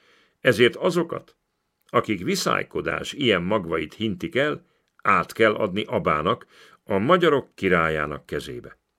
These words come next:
A császár azt felelte, hogy erre semmiképpen sem hajlandó. Gyorsított menetben megrohanta tehát Magyarország határait, és betört Sopronnál. De amikor Babótnál át akart kelni a Rábca folyón, a kiöntött vizek,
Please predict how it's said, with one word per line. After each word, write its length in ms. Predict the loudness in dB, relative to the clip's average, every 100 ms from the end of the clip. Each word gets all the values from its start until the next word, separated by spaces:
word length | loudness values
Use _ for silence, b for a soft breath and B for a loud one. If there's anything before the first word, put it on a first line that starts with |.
| _ _ _ _ _ _
A 140 | 4
császár 460 | 6 6 4 4 2
azt 180 | 2 2
felelte, 400 | 4 4 4 4
hogy 160 | 4
erre 180 | 4 2
semmiképpen 720 | 0 -2 -2 -4 -6 -4 -6
sem 180 | -6 -8
hajlandó. 720 | -10 -12 -12 -14 -18 -20 -20 _ _ _ _ _ _ _ _ _ _ -2
Gyorsított 640 | 6 8 6 0 0 0
menetben 400 | 2 0 2 0
megrohanta 600 | 2 2 2 2 0 -2
tehát 280 | 0 0 0
Magyarország 600 | 0 2 2 2 -2 -2
határait, 600 | -2 -2 0 0 0 0
és 140 | -4
betört 440 | -2 -4 -2 -2 -2
Sopronnál. 800 | -4 -6 -6 -10 -8 -10 -14 -20 b b b b b
De 160 | 2 6
amikor 480 | 6 6 4 4 4
Babótnál 880 | 2 4 2 0 -8 -10 -8 -8 0
át 300 | 2 2 0
akart 320 | 0 0 0
kelni 360 | -2 0 0
a 100 | 0
Rábca 400 | 2 0 0 -4
folyón, 500 | -4 -2 -2 0 -2
a 160 | -4 -10
kiöntött 560 | -6 -4 -2 -2 -4 -2
vizek, 500 | -4 -2 -4 -6